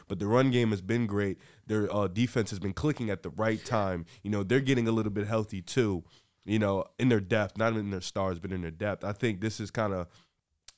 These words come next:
the bad time for Miami to get injured, and now you're going in Miami. Buffalo's defense is fired. You see Rasul Douglas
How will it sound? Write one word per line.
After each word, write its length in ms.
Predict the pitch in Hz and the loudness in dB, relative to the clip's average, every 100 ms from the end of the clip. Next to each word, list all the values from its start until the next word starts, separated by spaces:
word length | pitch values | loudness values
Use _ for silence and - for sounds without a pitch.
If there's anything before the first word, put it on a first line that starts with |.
| - | -4
the 100 | 110 | -4
bad 380 | 87 101 104 95 | -2 -2 -2 -2
time 220 | 113 104 | -2 -2
for 120 | 104 | -2
Miami 360 | 101 101 104 101 | -4 -2 -4 -4
to 100 | 90 | -6
get 200 | 78 101 | -6 -4
injured, 460 | 104 101 101 101 - - - - | -2 -2 -2 -4 -8 -20 -18 -6
and 120 | 104 | -2
now 160 | 104 | 0
you're 160 | 104 98 | 0 -2
going 320 | 90 110 113 | 0 2 2
in 80 | 107 | 0
Miami. 540 | 104 104 101 101 98 | -2 -2 -2 -2 -4
Buffalo's 460 | 98 107 113 113 107 | -2 -2 0 -2 -4
defense 420 | 101 110 110 98 | -4 -2 -2 -4
is 80 | 95 | -8
fired. 440 | - 107 107 104 | -4 0 2 0
You 60 | 107 | -2
see 160 | 107 117 | -4 -4
Rasul 360 | 101 98 110 | -4 -2 -2
Douglas 500 | 101 107 104 107 101 | 0 -2 0 -2 -4